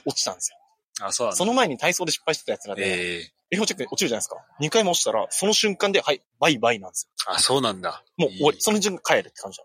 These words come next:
Speaker 2: えー。
Speaker 1: で、それ見てて、
Speaker 2: 怖っ。
Speaker 1: 一回目の泳法チェック平泳ぎ引っかかって、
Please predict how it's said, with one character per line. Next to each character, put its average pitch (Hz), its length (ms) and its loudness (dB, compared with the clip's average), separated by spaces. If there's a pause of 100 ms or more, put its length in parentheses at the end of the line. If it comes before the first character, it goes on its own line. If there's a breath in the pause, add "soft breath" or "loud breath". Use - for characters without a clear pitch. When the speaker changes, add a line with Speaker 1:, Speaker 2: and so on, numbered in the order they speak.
Speaker 2:
え 104 40 -18
ー。 101 440 -12 (580 loud breath)
Speaker 1:
で、 - 80 -6
そ 147 100 2
れ 208 60 2
見 226 80 2
て 196 80 0
て、 208 60 2
Speaker 2:
怖 107 180 2
っ。 - 80 -14 (1300 loud breath)
Speaker 1:
一 - 120 -6
回 220 160 4
目 208 60 4
の 139 80 6
泳 139 80 6
法 135 80 -2
チ 165 80 4
ェ - 20 -8
ッ - 20 -8
ク - 60 -6
平 139 180 6
泳 127 60 2
ぎ 110 80 -6
引 - 80 -2
っ - 40 -20
か - 120 -8
か 139 60 4
っ 135 60 -2
て、 98 320 -8